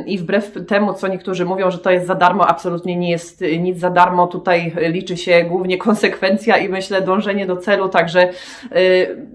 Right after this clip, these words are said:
mam wrażenie, a raczej wiem, że, e, udało mi się to osiągnąć w tym roku, no ale oczywiście nie spoczywamy na laurach. Mam nadzieję, że kolejny rok będzie równie ekscytujący.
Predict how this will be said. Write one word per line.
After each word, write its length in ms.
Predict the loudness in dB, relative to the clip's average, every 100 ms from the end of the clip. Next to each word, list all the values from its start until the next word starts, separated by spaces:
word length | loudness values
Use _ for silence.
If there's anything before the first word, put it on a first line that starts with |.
| -2
mam 320 | 4 8 8
wrażenie, 580 | 6 4 6 6 6 6
a 140 | 6
raczej 320 | 4 0 -2 0
wiem, 280 | 0 0
że, 300 | 0 2 2
e, 180 | 0 -2
udało 520 | 0 0 4 6 6
mi 60 | 4
się 120 | -4
to 120 | 0
osiągnąć 360 | -2 -2 -6 -6
w 40 |
tym 120 | -6 -4
roku, 220 | -4 -2
no 100 | 0
ale 140 | 0
oczywiście 380 | -2 -8 -6 -4
nie 160 | -4 -4
spoczywamy 560 | -8 -4 2 2 4
na 100 | 2
laurach. 360 | 4 6 4 2
Mam 140 | -2
nadzieję, 280 | -2 0 0
że 100 | -2
kolejny 380 | -2 0 0 0
rok 160 | -2
będzie 260 | -2 -4 -2
równie 280 | -2 0 -2
ekscytujący. 800 | -4 -8 -2 4 4 4 2